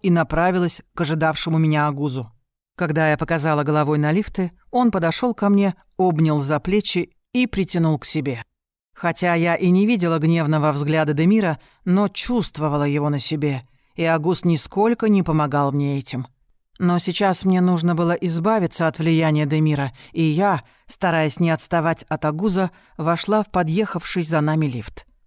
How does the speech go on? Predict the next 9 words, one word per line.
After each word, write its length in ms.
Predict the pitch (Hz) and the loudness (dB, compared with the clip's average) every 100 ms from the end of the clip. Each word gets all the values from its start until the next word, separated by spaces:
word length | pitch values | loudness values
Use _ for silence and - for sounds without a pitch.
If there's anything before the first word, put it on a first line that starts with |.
| _ _ - | _ _ -4
Чем 200 | 185 165 | 0 2
быстрее 500 | 165 - 190 180 156 | 0 -2 0 2 4
я 140 | 156 | 2
отсюда 360 | 147 - 185 156 | 0 -2 0 2
уеду, 420 | 156 180 170 156 - _ _ - | 2 2 0 -2 -6 _ _ -8
тем 260 | 190 165 | 0 2
лучше 380 | 151 185 - - | 2 0 -2 -6
для 160 | 143 143 | -4 -4
меня. 360 | 143 143 123 | -4 -4 -8